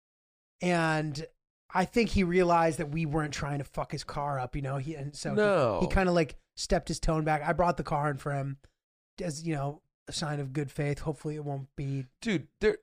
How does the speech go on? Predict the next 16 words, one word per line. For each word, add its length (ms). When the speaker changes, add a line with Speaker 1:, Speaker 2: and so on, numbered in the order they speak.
Speaker 2:
there 240
are 200
pranks 500
that 160
are 80
happening 480
right 260
now. 500
Like 400
the 120
TikTok 800
skull 460
breaker 480
challenge. 600
Speaker 1:
What's 160
that? 320